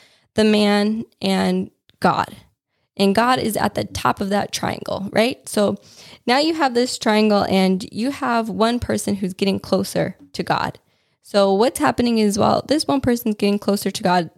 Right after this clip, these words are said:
the other person might be staying in the exact same spot where they're at. There's a distance between that, that husband and wife, right? Or that man and that female when, when, um, there's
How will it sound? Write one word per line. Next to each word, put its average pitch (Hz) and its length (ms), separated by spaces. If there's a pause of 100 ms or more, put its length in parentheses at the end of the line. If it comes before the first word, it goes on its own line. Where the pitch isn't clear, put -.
(120)
the - 100
other 294 200
person 269 300
might 226 160
be 214 100
staying 196 320
in - 100
the 170 80
exact 175 400
same 202 160
spot - 300
where 175 120
they're 196 140
at. - 320 (300)
There's 277 260
a 294 60
distance - 580
between 208 580
that, - 600 (140)
that 190 280
husband 175 360
and 170 140
wife, - 320
right? - 360
Or 190 140
that 220 320
man 202 300
and 190 100
that - 160
female 185 380 (320)
when, 196 340 (240)
when, 175 640 (220)
um, 180 280
there's 190 280